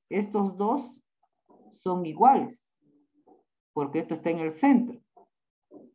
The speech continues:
Y como ellos dos son iguales, esto de acá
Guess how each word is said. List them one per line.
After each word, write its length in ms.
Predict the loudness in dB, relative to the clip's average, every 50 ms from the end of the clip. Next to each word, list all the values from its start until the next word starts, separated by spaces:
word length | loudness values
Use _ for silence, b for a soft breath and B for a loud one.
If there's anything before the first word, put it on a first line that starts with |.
| _ _ _ _ _ _
Y 100 | -6 -2
como 240 | 2 4 4 6 6
ellos 160 | 6 6 6
dos 160 | 4 2 2
son 200 | 4 4 6 6
iguales, 680 | 6 6 4 6 6 6 6 4 2 0 -4 -6 -12 _ _ _ _ _ _ _ _ _ _ _ _ _ _
esto 360 | -4 -4 -4 -4 -4 -2 -2
de 80 | 0 0
acá 520 | 0 4 6 6 8 6 6 0 -6 -12